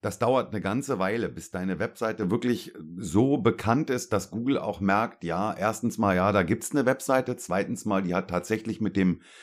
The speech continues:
mit dem Thema zu tun, was der Sucher da jetzt gerade eingegeben hat bei Google, was der wirklich sucht. Ähm, und drittens mal, dich dann auch so weit im Ranking nach vorne zu bringen, dass du auf die, es auf die erste Seite schaffst bei Google.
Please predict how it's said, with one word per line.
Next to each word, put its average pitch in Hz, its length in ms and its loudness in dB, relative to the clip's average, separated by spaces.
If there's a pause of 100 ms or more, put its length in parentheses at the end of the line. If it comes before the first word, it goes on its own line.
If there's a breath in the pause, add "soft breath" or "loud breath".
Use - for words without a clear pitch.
(140)
mit 98 160 2
dem 95 180 6
Thema 131 340 4
zu 120 140 -4
tun, 147 340 4
was 107 200 4
der 101 160 4
Sucher 104 280 2
da 92 140 0
jetzt 95 200 -6
gerade 82 320 0
eingegeben 117 600 2
hat 110 160 -2
bei 104 120 4
Google, 110 320 0
was 85 160 2
der 87 120 -2
wirklich 80 280 -4
sucht. 156 400 0 (560 loud breath)
Ähm, 110 420 2
und 101 300 -2
drittens 123 360 2
mal, 110 240 4
dich 98 200 -2
dann 110 180 2
auch 92 180 -4
so 113 300 2
weit 117 240 4
im 110 140 4
Ranking 117 340 4
nach 101 160 2
vorne 107 300 0
zu 104 160 -2
bringen, 101 240 -2
dass 92 160 -4
du 95 120 -4
auf 95 140 -4
die, - 180 -10
es 101 380 -8
auf - 140 -12
die - 80 -2
erste 101 320 -4
Seite 98 340 4
schaffst - 320 -6
bei 67 100 -14
Google. - 380 -20